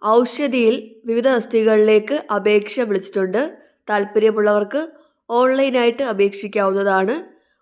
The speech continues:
ഒരുപാട് പോസ്റ്റുകളിൽ അവസരം വരുന്നുണ്ട്. തസ്തിക ഏതാണെന്നും ഡീറ്റെയിൽസും നോക്കാം. ഡെയിലി ഇതുപോലുള്ള ജോബ് വേക്കൻസികൾ അറിയാൻ ഇപ്പോൾ തന്നെ ഈ ചാനൽ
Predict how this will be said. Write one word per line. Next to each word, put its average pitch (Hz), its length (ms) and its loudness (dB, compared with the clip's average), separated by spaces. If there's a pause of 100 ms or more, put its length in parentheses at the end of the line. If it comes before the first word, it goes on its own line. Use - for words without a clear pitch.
ഒരുപാട് 254 360 0
പോസ്റ്റുകളിൽ 226 680 -2
അവസരം 208 500 -6
വരുന്നുണ്ട്. 196 600 -4 (340)
തസ്തിക 208 360 -4
ഏതാണെന്നും 208 560 0 (220)
ഡീറ്റെയിൽസും 214 520 -2
നോക്കാം. 190 580 -6 (400)
ഡെയിലി 254 220 2
ഇതുപോലുള്ള 220 420 0
ജോബ് 196 280 0
വേക്കൻസികൾ 196 560 -2
അറിയാൻ 185 480 -4 (240)
ഇപ്പോൾ 269 360 0
തന്നെ 254 140 -2
ഈ 214 120 -2
ചാനൽ 190 520 -6